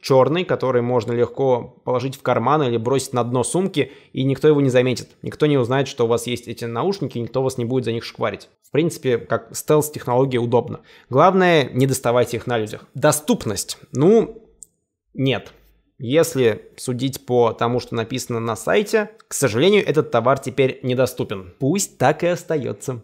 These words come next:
Закончить хотелось бы на позитиве, потому что, ну, должна быть какая-то польза у продукта. Всё-таки. Я чтобы вы не говорили, что я хейтер, слепо всё ненавижу, нет. Я знаю всё-таки, я понял, для чего это может пригодиться. Представим безумную ситуацию, что вы всё-таки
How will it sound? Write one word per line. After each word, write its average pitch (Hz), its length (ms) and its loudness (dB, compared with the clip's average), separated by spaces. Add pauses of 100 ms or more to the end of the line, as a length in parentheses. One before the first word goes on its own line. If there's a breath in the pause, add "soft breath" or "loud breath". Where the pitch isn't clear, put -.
(140)
Закончить 143 560 4
хотелось 143 360 4
бы 131 120 2
на 127 80 2
позитиве, 123 500 0
потому 135 320 2
что, 139 160 -2
ну, 151 300 4
должна 131 340 2
быть 151 140 -4
какая-то 127 320 2
польза 123 340 0
у 107 60 -4
продукта. 113 480 -4 (120)
Всё-таки. - 540 -2 (400)
Я 123 600 0 (460)
чтобы 143 440 2
вы 143 180 4
не 139 180 4
говорили, 139 240 4
что 120 160 -4
я 107 100 2
хейтер, 147 520 0
слепо 139 340 -2
всё - 160 -6
ненавижу, 147 420 0
нет. 123 260 0
Я 160 260 4
знаю 143 460 2
всё-таки, - 360 -6
я 117 200 0
понял, 156 340 2
для 117 140 -2
чего 123 280 0
это 131 160 -2
может 110 320 -4
пригодиться. 107 580 -6
Представим 151 680 2
безумную 160 460 0
ситуацию, 143 540 0
что 127 160 -2
вы 175 140 2
всё-таки 156 680 0